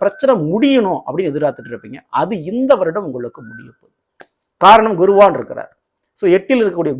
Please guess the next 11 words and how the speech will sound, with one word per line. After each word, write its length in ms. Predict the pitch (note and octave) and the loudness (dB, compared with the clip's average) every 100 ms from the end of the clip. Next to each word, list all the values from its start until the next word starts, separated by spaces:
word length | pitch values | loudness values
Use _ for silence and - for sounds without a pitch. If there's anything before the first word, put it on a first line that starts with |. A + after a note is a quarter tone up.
| E3 | 0
குரு 120 | A3 G3+ | 2 2
பகவான் 340 | D3 C3 - - - - _ | 2 -4 -8 -16 -20 -20 _
உங்களுக்கு 420 | G3 B3+ C4 A3+ F#3+ | 0 6 6 6 4
அந்த 80 | F#3+ | 2
பிரச்சனையை 300 | G#3+ A#3 B3 F#3+ | -2 -2 -2 -2
முடித்து 220 | A3 - | -6 -6
கொடுக்க 240 | G#3 F#3 F3+ | -4 -2 -4
போறார். 260 | E3 G3 G3 - | 0 0 0 4
காரணம், 400 | G3+ A3+ F#3 A#2 _ _ _ _ _ - | 8 6 4 -4 _ _ _ _ _ 4
அவருடைய 600 | E3+ A#3+ D4+ C#4 B3 B3 D4 - - _ _ _ _ _ _ _ - | 8 10 10 8 8 8 8 4 -4 _ _ _ _ _ _ _ 0
குறிப்பிட்டு 520 | G#3 A#3+ - A3+ G#3+ | 2 2 0 0 0